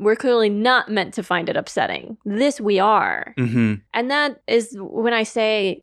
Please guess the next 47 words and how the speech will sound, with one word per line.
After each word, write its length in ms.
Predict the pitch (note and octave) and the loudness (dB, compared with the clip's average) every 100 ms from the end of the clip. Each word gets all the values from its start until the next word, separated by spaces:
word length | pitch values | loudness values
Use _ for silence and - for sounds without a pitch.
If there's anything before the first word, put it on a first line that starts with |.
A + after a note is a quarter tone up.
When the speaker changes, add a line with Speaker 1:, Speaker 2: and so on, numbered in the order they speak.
| - | -4
Speaker 1:
needing 340 | G3+ G#3+ G#3+ | 0 2 2
to 140 | G#3+ G#3 | 0 0
emotionally 480 | G3+ F#3+ - G3+ F#3+ | 2 0 0 -2 -2
unpack 500 | F#3 - G3+ G3 - | -2 -4 -4 -2 -2
it, 180 | F3+ | -2
that's 220 | - F#3 - | -2 -4 -4
what 80 | |
I'm 80 | F3+ | -4
talking 340 | G3 D#4 E4 C4 | -2 -2 -2 -2
about, 300 | A3 G3 F#3 | 0 -2 -2
because 300 | G#3 A3+ - | -4 -6 -4
fundamentally, 840 | C4 C#4+ C#4 C#4+ C#4 A#3+ A#3 A3+ - | -4 -2 -2 -2 0 0 0 -2 0
it's 220 | C4 C4 | 0 2
not 640 | G#3 G3 F#3+ F3 G3 C#4+ - | -2 -2 0 2 2 0 -2
more 420 | G3+ G3+ G3+ A3 | 0 4 4 4
okay. 720 | F#3 G3+ - F3+ G3+ C#4+ F4+ - - | 2 0 -4 -2 0 0 -2 -2 0
It 120 | A#3+ | 0
wouldn't 380 | A#3+ E4+ E4+ C4 | 0 0 0 -2
be 100 | C#4+ | 0
more 240 | C4 B3+ | 2 2
okay 340 | A#3+ A3+ B3+ | 0 0 0
for 140 | A#3+ G#3+ | 0 -2
Slegger 380 | - G#3+ G#3 G#3 | -2 0 2 0
to 80 | |
do 160 | G3 G3+ | 0 2
that 180 | G3 F#3+ | 2 0
to 80 | - | -2
Amuro 640 | - A3 A#3 F3 F3+ G#3+ C4 | 0 2 2 2 0 -2 -2
than 120 | G#3 G3 | -2 0
it 140 | G3 | 2
is 160 | G3 - | 0 0
for 100 | G#3 | -2
him 120 | G3+ | 0
to 80 | F#3+ | 2
do 160 | F#3+ | 2
it 120 | - - | 0 -2
to 100 | F#3+ | -2
Mirai. 640 | G#3+ B3 E3 - G3+ A3+ | 0 0 0 -2 -4 -4
Speaker 2:
Mm-hmm. 380 | A2+ G#2+ G#2 F#2+ F#2+ | -4 -2 -2 -2 -2
Speaker 1:
But 180 | G#3+ G#3+ | -2 0
because 360 | A3 C4 A3+ | 0 2 2
of 200 | G#3+ G3+ - | 2 0 -2
social 280 | G#3+ - G3+ | -2 -2 -2
conditioning 760 | B3+ D4 C#4+ B3+ B3+ A#3+ A#3 | -2 -2 -2 -2 0 0 0
and 120 | G#3+ | -2
because 520 | G3+ G#3 - F#3+ F#3+ F3+ | -2 -4 -2 -2 -2 -2
of, 440 | F3+ G3+ G3 | -2 -2 -6